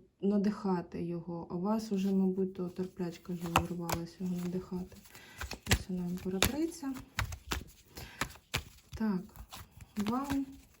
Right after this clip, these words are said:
підсказ-, підказка, що робити з цим божевільним. Ховайте минуле в минулому, ви все одно від нього не від-, не відв'яжетесь,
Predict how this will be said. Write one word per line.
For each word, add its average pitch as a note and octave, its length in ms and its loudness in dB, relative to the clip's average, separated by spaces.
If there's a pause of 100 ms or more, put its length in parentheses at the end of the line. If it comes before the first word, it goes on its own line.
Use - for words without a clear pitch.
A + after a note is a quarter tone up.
(200)
підсказ-, - 760 -2
підказка, A#3 640 0
що G3+ 240 0
робити G3 400 6
з - 440 -20
цим F#3 140 4
божевільним. F#3+ 960 12 (1400)
Ховайте G#3+ 500 10
минуле F#3 460 12
в F3+ 80 8
минулому, G3 680 8
ви F3 120 2
все - 220 0
одно G3 240 6
від F#3 140 8
нього F3+ 260 6
не F3 160 4
від-, - 320 -6
не F3+ 280 4
відв'яжетесь, F3 800 -2